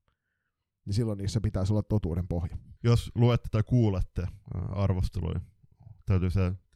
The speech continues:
Speaker 2: se täsmentää, tai näette, näette niitä, mut joo, toi on, toi on hyvin sanottu, ja se, että täytyy muistaa, että F-liiga, ja toivottavasti myöskin tulevaisuudessa, tulevaisuudessa divari, niin,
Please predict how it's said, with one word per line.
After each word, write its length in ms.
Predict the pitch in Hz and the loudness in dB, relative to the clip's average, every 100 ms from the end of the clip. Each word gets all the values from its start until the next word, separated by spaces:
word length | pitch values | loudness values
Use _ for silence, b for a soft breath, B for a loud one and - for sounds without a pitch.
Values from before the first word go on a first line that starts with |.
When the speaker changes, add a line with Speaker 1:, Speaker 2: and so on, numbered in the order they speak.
| _ | _
Speaker 2:
se 120 | 110 | -8
täsmentää, 520 | 101 98 - 92 90 | -4 -4 -4 -2 -2
tai 180 | - 95 | 0 0
näette, 460 | 98 98 95 - 92 b b b b b _ | 0 0 -2 -4 -8 b b b b b _
näette 300 | 123 131 - | -4 -2 -2
niitä, 240 | 113 107 107 | -2 0 -2
mut 180 | 107 - | -4 -6
joo, 180 | 117 117 | -6 -2
toi 200 | 131 131 | -2 -4
on, 100 | 120 - | -6 -8
toi 140 | 123 | -4
on 60 | 120 | -4
hyvin 200 | 123 127 | -2 -2
sanottu, 420 | 117 113 110 104 | 0 -2 -2 -2
ja 260 | 98 95 85 - _ _ _ _ _ | -2 -4 -6 -14 _ _ _ _ _
se, 180 | - 147 | -4 -4
että 340 | - 139 127 - _ _ - | -4 -6 -6 -8 _ _ -8
täytyy 240 | 151 170 | -6 -6
muistaa, 440 | 147 151 - 110 | -2 -2 0 -2
että 140 | 101 - _ _ _ _ _ _ - - | -2 -4 _ _ _ _ _ _ -12 0
F-liiga, 720 | 131 - 113 110 98 - 92 - - _ - | 0 2 2 4 2 2 -2 -4 -16 _ -2
ja 80 | |
toivottavasti 440 | 110 127 101 104 101 | 0 0 -2 -4 -2
myöskin 300 | 98 - 98 | -4 -4 -2
tulevaisuudessa, 640 | 101 101 95 90 90 - _ - | 0 2 0 0 -4 -8 _ 0
tulevaisuudessa 520 | 120 104 90 - 85 | 2 2 0 -4 -2
divari, 380 | 107 104 98 90 | 2 4 4 2
niin, 280 | 87 87 | -2 -2